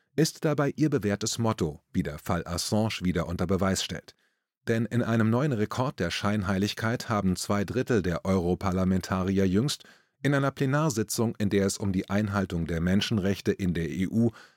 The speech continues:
für den neuen Jahresbericht ging, beschlossen, dass der Name Assange im neuen Menschenrechtsbericht nicht erwähnt wird. Die erwähnte Plenarsitzung des Europäischen Parlaments fand letzten Monat am vierundzwanzigsten November zweitausendzwanzig in Brüssel statt.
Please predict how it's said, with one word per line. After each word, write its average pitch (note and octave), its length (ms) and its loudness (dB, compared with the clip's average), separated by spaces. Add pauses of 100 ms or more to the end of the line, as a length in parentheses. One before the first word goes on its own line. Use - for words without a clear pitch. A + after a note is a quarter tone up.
für C#3+ 140 0
den C3 140 4
neuen D3 280 2
Jahresbericht A2 800 0
ging, A#2 200 4 (280)
beschlossen, A2+ 500 0 (360)
dass A#2+ 120 -2
der C#3+ 120 0
Name D#3 280 2
Assange A2+ 600 -2
im F#2+ 160 2
neuen F2+ 320 2
Menschenrechtsbericht F#2 1080 0
nicht F#2+ 280 -2
erwähnt G2 500 0
wird. - 300 -18 (640)
Die C3 140 4
erwähnte E3 320 2
Plenarsitzung G#2+ 760 2
des G2+ 140 0
Europäischen G2 580 0
Parlaments F2+ 600 0
fand A2 300 -2
letzten G2+ 360 0
Monat G#2+ 540 2
am G2 160 2
vierundzwanzigsten A2+ 800 -2
November G#2 440 0
zweitausendzwanzig F2+ 1080 -2
in G2+ 100 0
Brüssel G2 340 0
statt. - 300 -8